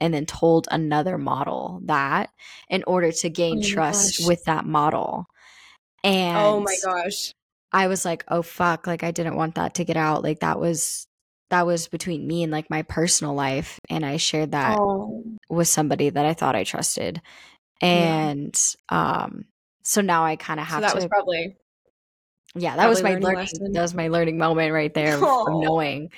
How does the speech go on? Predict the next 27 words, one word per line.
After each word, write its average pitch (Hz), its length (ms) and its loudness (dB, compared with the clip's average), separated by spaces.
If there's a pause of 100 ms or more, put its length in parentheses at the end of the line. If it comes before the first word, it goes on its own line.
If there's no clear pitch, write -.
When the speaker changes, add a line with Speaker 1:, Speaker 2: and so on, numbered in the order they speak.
(400)
Speaker 1:
Um, 160 460 -4 (180)
how 233 180 0
do 247 80 -2
you 277 180 -6
do 170 200 -6
it? 127 180 -4
How 185 220 -2
do 190 80 0
you, 180 580 -2 (140)
like, 185 180 0
when, 202 260 4 (140)
when 185 280 0
was 175 200 2
your 180 100 2
moment 165 420 2
of, 156 180 -2
like, 151 420 0
knowing 160 460 -2
that - 260 -4
Speaker 2:
<sighs> - 0 -
Speaker 1:
you 165 80 -6
had 160 300 -2
to 165 80 -2
have 147 280 -4
boundaries 165 480 -6
with 156 120 -10
people? - 480 -8